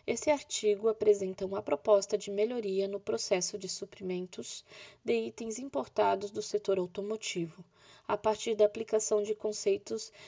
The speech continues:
de Lean Office. Para tanto,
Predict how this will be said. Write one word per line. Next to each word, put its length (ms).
de 160
Lean 320
Office. 540
Para 280
tanto, 500